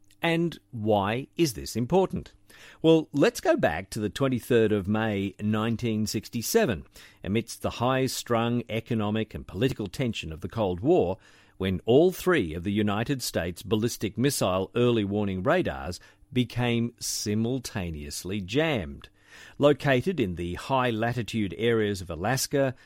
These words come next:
Greenland and the U K, these radars were designed to detect incoming Soviet missiles, and any attack or disruption of these radars was considered to be an act of war.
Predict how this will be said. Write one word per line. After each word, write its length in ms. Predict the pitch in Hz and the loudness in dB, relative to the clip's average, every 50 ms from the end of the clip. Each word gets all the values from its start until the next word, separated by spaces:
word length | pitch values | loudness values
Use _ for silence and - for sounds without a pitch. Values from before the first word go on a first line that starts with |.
| _ _ _ | _ _ _
Greenland 560 | - 120 123 123 123 120 117 113 113 113 101 | -4 -2 0 0 2 2 2 2 0 0 -2
and 280 | - - 98 95 87 78 | -4 -6 -8 -8 -8 -8
the 60 | 82 | -8
U 200 | 85 87 80 78 - - | -8 -8 -8 -10 -12 -10
K, 420 | - - 220 202 117 80 82 113 - _ - - - _ _ _ | -4 -2 -2 -2 -2 -4 -6 -8 -12 _ -20 -20 -20 _ _ _
these 220 | - - 185 - | -4 -4 -2 2
radars 500 | 156 123 85 78 76 71 73 95 117 113 | 2 2 2 0 -4 -6 -4 -4 -4 -2
were 60 | 117 110 | -2 0
designed 520 | 95 110 98 107 110 107 110 113 120 107 | 0 0 0 0 0 2 2 0 0 2
to 120 | - 127 | 2 0
detect 480 | 110 107 104 - - 117 92 85 - - _ - | 2 0 -2 -4 -4 -4 -4 -6 -8 -12 _ -2
incoming 580 | 127 127 135 135 113 113 107 98 101 104 104 | 0 2 2 0 0 -2 -2 -2 0 -2 -2
Soviet 500 | 92 - - 98 85 78 85 87 104 - | -2 -2 -2 -2 -2 -2 -4 -4 -2 0
missiles, 480 | 147 180 170 - 151 104 64 - - - - - - - - - - | 0 0 2 2 0 0 -2 -4 -12 -16 -16 -18 -20 -20 -14 -6 -2
and 240 | 110 110 110 104 - - | 0 0 0 0 0 0
any 240 | 139 175 190 151 | 0 2 2 2
attack 420 | 117 104 - - 151 131 104 - - | 0 0 0 -2 -2 -2 -2 -2 -4
or 80 | 95 | -6
disruption 540 | 85 82 - - 175 220 226 - - - 95 | -6 -4 -2 2 2 2 2 0 -6 -6 -6
of 80 | 78 71 | -6 -4
these 220 | 85 87 90 82 | -6 -6 -6 -2
radars 540 | 95 101 95 98 87 87 73 69 85 92 - | -2 -2 -2 -2 -2 -4 -6 -8 -8 -2 0
was 140 | 127 120 - | 0 0 0
considered 540 | - 139 131 - - 240 269 226 139 113 - | 0 -2 -2 0 0 0 2 2 0 0 -2
to 80 | 143 | -4
be 280 | 117 117 95 87 113 - | -2 0 0 0 -2 -4
an 160 | 113 151 - - | -6 -6 -8 -8
act 320 | - 85 85 - - - | -10 -12 -12 -10 -8 -8
of 160 | 135 127 120 | -6 -6 -2
war. 440 | 135 175 220 220 185 113 82 71 73 | 2 4 6 6 6 4 0 -2 -8